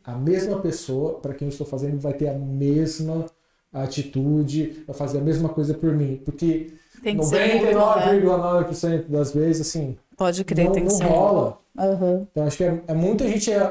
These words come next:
Speaker 1: aceitar o que a pessoa, né, tem pra, pra dar, sem criar muita expectativa. Você criar a sua coerência, aquilo que te deixa bem, né, e que se, de repente, tem uma situação e você não tiver um retorno esperado,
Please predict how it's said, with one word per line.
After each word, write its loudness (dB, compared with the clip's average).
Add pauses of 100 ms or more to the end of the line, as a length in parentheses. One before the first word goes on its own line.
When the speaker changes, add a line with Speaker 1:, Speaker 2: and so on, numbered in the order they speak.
Speaker 1:
aceitar 2
o 2
que 0
a 0
pessoa, 0 (200)
né, 2 (160)
tem 2
pra, 2
pra 0
dar, 0
sem -2
criar -2
muita -2
expectativa. -2
Você 0
criar 2
a 2
sua 2
coerência, 2 (440)
aquilo 0
que 2
te -4
deixa 4
bem, 2 (460)
né, 2
e 2
que -6
se, -2 (160)
de -2
repente, 2
tem 0
uma 0
situação -2
e 0
você -2
não 0
tiver 2
um 4
retorno 2
esperado, 0